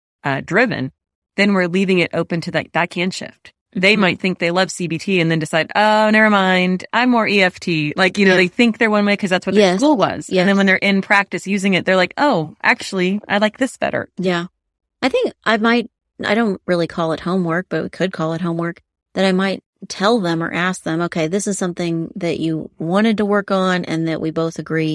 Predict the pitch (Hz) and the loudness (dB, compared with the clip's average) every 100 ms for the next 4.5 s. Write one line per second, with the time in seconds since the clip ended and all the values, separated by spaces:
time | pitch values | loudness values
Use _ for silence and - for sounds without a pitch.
0 | 151 156 165 208 202 - 196 190 180 - | -4 -4 0 0 -2 -2 -2 0 -2 -2
1 | 175 170 165 165 _ _ _ _ _ - | -2 -2 -4 -6 _ _ _ _ _ -8
2 | 170 170 160 - - 170 170 185 151 147 | -4 -2 -4 -6 -4 -2 -2 -2 -2 -2
3 | 151 - - _ _ _ - 160 151 147 | -6 -4 -4 _ _ _ -4 -2 0 -2
4 | 147 143 139 - - | -2 -4 -6 -10 -12